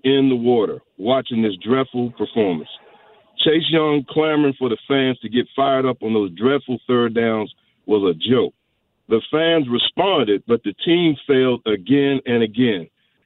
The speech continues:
Yesterday's loss should open up Pandora's box to get this team sold quick, fast, in a hurry.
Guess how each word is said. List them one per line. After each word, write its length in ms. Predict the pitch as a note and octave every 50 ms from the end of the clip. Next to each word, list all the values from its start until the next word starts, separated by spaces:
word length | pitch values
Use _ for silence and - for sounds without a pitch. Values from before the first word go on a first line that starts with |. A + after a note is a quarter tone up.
| _ _
Yesterday's 540 | A#2+ C#3+ E3+ F3+ - E3+ D#3+ E3 D#3+ D3 C#3
loss 320 | C#3+ D3 D3 D3 C#3+ C3+ -
should 140 | C3+ A2+ -
open 300 | C#3 C#3+ C#3+ - C#3 C#3
up 140 | C3+ B2+ -
Pandora's 480 | - D3 C3+ C3 B2 B2+ B2 A#2 G#2 G2
box 280 | G2+ A#2 B2 A#2+ A2 -
to 80 | - G#2+
get 200 | G#2+ B2 B2 -
this 140 | A#2 A2 - -
team 200 | - B2 A2+ A2 G#2 -
sold 300 | - A#2 A2+ A2 G#2 - - _ _ _ _ _
quick, 220 | - F#4 F4+ - - -
fast, 300 | D3+ D3 C#3 - - -
in 80 | A#2 A2+
a 80 | G#2+
hurry. 340 | G#2+ G#2 F#2 D#2+ D2 D2 -